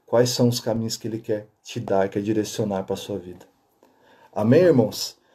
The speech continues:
Essa catequese, não vou estender muito, porque no próximo, a próxima catequese, a sexta, ela vem falar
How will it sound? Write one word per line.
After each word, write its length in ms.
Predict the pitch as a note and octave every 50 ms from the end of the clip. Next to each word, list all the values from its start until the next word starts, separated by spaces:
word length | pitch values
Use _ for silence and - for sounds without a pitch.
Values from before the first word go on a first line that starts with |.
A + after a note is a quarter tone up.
| _ _ _
Essa 260 | - C3 D#3 D#3 F#3
catequese, 800 | - F3+ F3 F3 D#3 C#3 B2 D3 C#3+ D#3 D#3+ - - - - A#2
não 200 | G#2 B2 C3+ C#3+
vou 260 | C#3 D3+ F3 F3+ D3+ -
estender 420 | - - - D3+ C#3 C3+ C#3+ C#3
muito, 280 | C#3 D#3 F#3 G#3+ G3+ -
porque 480 | - D#3 D3+ D3+ D#3+ E3 D#3+ D#3 - - _
no 220 | B2+ C3 D3+ D#3+ D#3
próximo, 640 | - D3+ D#3+ F3+ G#3+ A3 - - - G#3 F3 D#3
a 80 | C3 C3
próxima 340 | - D3 F3+ F#3+ - F#3+
catequese, 520 | F3 - D3+ - D3 B2+ - C#3+ C#3+ C#3 C3+
a 40 | B2+
sexta, 520 | - - - E3 E3+ G3 G3 - - - -
ela 180 | C#3 D3+ D3+
vem 160 | C3 D3+ F3+ F#3
falar 500 | - - D#3+ C#3+ D3 D#3 F3+ - -